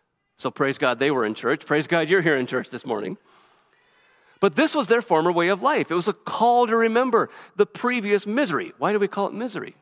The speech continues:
Well, because he says they were enslaved to false gods. Now, we keep using this word enslaved,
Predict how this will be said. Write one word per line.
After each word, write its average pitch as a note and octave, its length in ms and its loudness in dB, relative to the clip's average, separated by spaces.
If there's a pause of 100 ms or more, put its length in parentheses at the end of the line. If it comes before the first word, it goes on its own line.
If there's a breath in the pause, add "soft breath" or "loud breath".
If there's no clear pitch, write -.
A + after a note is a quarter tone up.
(100)
Well, D3+ 80 -10
because F3 280 -2
he F#3 80 -4
says F3+ 280 -4
they E3+ 120 -2
were F3+ 220 -2
enslaved F3 1200 -6 (680)
to E3+ 80 -14
false A2+ 340 -4
gods. - 600 -16 (680)
Now, C3 100 -4
we D#3 100 0
keep F#3+ 240 -8
using E3 300 -2
this A#2+ 180 -4
word A#2+ 260 -2
enslaved, A#2 920 -8